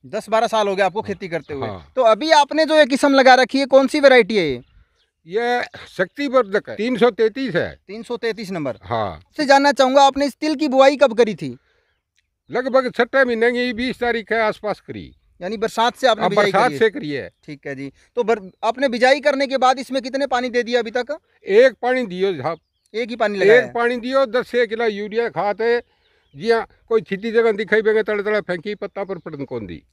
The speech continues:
Speaker 1: ठीक है। तो अब मान लो जो आपकी फसल खड़ी है, इसको देख करके आपका क्या कुछ विचार है, किस हिसाब से फसल लग रही है आपको?
Speaker 2: फसल बहुत बढ़िया है।
Speaker 1: तो आपको तो खड़ी फसल को देख करके किसान एक अनुमान लगाते हैं, जैसे अपने देसी भाषा में बोलते हैं कूतना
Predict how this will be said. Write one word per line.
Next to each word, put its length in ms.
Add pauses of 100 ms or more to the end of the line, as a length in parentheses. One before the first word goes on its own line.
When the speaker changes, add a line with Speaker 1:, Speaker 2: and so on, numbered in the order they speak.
(140)
Speaker 1:
ठीक 260
है। 140 (280)
तो 60
अब 280
मान 240
लो 80
जो 140
आपकी 280
फसल 280
खड़ी 240
है, 100
इसको 220
देख 160
करके 340
आपका 340
क्या 140
कुछ 220
विचार 300
है, 60
किस 180
हिसाब 240
से 120
फसल 240
लग 120
रही 140
है 60
आपको? 140
Speaker 2:
फसल 100
बहुत 280
बढ़िया 380
है। 180 (300)
Speaker 1:
तो 80
आपको 440
तो 140
खड़ी 280
फसल 280
को 140
देख 200
करके 340
किसान 340
एक 120
अनुमान 340
लगाते 380
हैं, 80
जैसे 180
अपने 220
देसी 240
भाषा 240
में 140
बोलते 300
हैं 120
कूतना 420